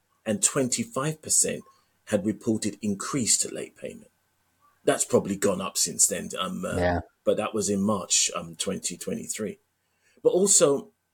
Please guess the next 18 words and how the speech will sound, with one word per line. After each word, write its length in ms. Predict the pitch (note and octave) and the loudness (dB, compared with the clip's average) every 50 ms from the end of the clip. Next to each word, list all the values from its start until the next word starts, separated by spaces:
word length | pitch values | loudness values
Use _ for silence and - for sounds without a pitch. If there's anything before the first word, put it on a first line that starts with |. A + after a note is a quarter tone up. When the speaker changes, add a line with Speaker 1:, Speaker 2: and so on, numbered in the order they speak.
| _ _ _ _ _ - | _ _ _ _ _ -12
Speaker 1:
you 480 | B2 A#2 B2+ D3+ D#3+ D#3 D3+ D3 D3 | -10 -6 -2 -2 0 0 0 -2 -4
have 360 | C3+ B2 C3 C3+ C3+ A#2+ - - - | -6 -4 -2 -2 -2 -2 -4 -8 -4
a 60 | A2+ | -2
situation 880 | - - D3+ D3 - - B2 B2 B2 B2+ B2+ - B2+ A#2+ A#2 A2+ A2 - | -2 -2 -2 -2 -4 -2 2 2 2 2 2 0 0 0 0 0 -2 -6
where 460 | - G#2 A2 A#2+ A#2 A2+ A2+ A2 - - - _ _ _ _ _ _ _ _ _ _ _ _ _ _ _ _ _ _ _ _ _ _ _ _ _ _ _ _ _ _ _ _ _ _ _ _ _ _ _ _ _ _ _ _ _ _ _ _ | -8 0 2 2 2 4 2 0 -2 -4 -10 _ _ _ _ _ _ _ _ _ _ _ _ _ _ _ _ _ _ _ _ _ _ _ _ _ _ _ _ _ _ _ _ _ _ _ _ _ _ _ _ _ _ _ _ _ _ _ _
thirty-seven 1000 | - - - F#3+ F3+ F3 F3 - - D#3 - - - - - D#3+ D#3+ D#3+ D#3 B2 | -20 -4 2 2 2 2 2 -2 -2 2 4 4 6 6 4 2 -2 -4 -8 -8
percent 560 | - - G2 - - - F#2 E2 D#2 C#2 - _ _ _ _ _ _ | -8 -8 -8 -6 -4 -4 -6 -6 -10 -12 -18 _ _ _ _ _ _
had 120 | - A2+ G#2 | -6 -4 -4
applied 560 | G#2+ - - - B2+ A#2 A2 A2 G2+ F#2+ - _ _ _ _ _ _ _ _ | -4 -6 -6 -6 -2 -2 0 -2 -2 -4 -10 _ _ _ _ _ _ _ _
for 120 | _ - G#2+ | _ -8 -4
credit 600 | - - - - C#3 C3+ A#2+ - - - - - - _ | -4 -4 -2 2 2 2 2 0 -4 -8 -10 -14 -4 _
to 100 | - G2 | 0 0
manage 440 | G2 F#2+ F#2+ - F#3+ G3 F#3+ - - | 2 0 0 -2 -4 -4 -4 -4 -4
their 180 | - D#2+ - - _ _ _ | -4 -4 -6 -8 _ _ _
cash 260 | - - - - - | -16 -12 -10 -8 -6
flow. 160 | - - - - _ _ _ _ _ _ _ _ _ _ _ _ _ _ _ _ _ _ _ _ _ _ _ _ _ _ _ _ _ _ _ - _ | -6 -8 -8 -10 _ _ _ _ _ _ _ _ _ _ _ _ _ _ _ _ _ _ _ _ _ _ _ _ _ _ _ _ _ _ _ -20 _
Thirty-seven 760 | - - C3+ C3 B2+ - - B2 A2+ - - A2+ - G#2+ G2 | 2 4 4 4 6 4 2 4 4 2 2 2 -2 -6 -8
percent. 440 | - G#2 G2 - - G#2 F#2+ F#2 | -6 -2 -2 0 0 0 -2 -6